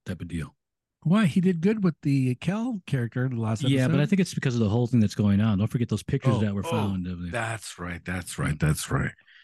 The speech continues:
Speaker 2: Um, so he's in a bar drinking, and he, there's these two obnoxious guys that are drinking next
Speaker 1: Oh,
Speaker 2: to
Speaker 1: yeah.
Speaker 2: him.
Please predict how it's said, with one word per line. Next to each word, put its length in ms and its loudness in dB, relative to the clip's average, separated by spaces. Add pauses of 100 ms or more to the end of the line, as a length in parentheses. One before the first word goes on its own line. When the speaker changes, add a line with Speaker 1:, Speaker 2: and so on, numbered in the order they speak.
(520)
Speaker 2:
Um, 300 4
so 140 0
he's 200 6
in 80 6
a 60 8
bar 220 4
drinking, 720 2 (500)
and 380 4
he, 240 2
there's 200 0
these 160 2
two 140 0
obnoxious 540 0
guys 320 -2
that 100 0
are 80 -2
drinking 320 -2
next 200 -2
Speaker 1:
Oh, 60 -6
Speaker 2:
to 60 -4
Speaker 1:
yeah. 60 -6
Speaker 2:
him. 320 -6